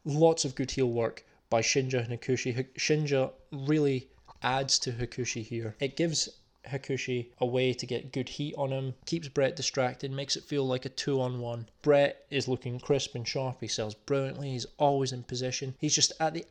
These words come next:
absolute top of his game. Hakushi, he looks a little slow at times, he looks like he's trying a little bit too hard to be a little bit methodical and menacing,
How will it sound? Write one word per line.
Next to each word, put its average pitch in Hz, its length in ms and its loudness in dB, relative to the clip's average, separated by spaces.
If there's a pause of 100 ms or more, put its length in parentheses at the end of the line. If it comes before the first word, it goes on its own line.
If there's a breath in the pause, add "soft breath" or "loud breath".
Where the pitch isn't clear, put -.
absolute 180 420 2
top 139 260 -4
of 127 120 -10
his 120 140 -2
game. 139 340 2 (160)
Hakushi, 208 560 0 (340)
he 302 180 -2
looks 254 300 2
a 254 60 2
little 226 160 6
slow 180 240 0
at - 80 -8
times, 135 220 -4
he 147 80 -2
looks 214 360 0
like 190 100 -6
he's 175 140 -2
trying 180 240 -4
a 170 60 -4
little 233 420 -4
bit 190 160 -8
too 190 180 -8
hard 160 260 -8
to 160 60 -16
be 156 160 -6
a 151 60 -2
little 185 460 -6
bit 175 260 -8
methodical 156 580 -4
and 147 80 -4
menacing, 143 480 -4